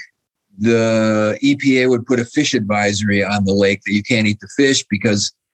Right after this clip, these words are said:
one filling in ten acres would poison the fish to the point where you couldn't eat it. Now,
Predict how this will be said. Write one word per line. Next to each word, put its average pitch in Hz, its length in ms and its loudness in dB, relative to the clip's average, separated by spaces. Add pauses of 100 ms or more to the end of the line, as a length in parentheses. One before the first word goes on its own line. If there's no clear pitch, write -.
(100)
one 139 460 2
filling 123 540 0
in 104 180 0
ten 113 260 0
acres 104 540 0
would 95 260 0
poison 104 360 0
the 95 100 0
fish 123 360 0
to - 120 -6
the 95 80 -2
point 95 240 -4
where 92 100 -2
you 90 80 -2
couldn't 90 220 -4
eat 87 220 -8
it. - 100 -16 (580)
Now, 104 640 0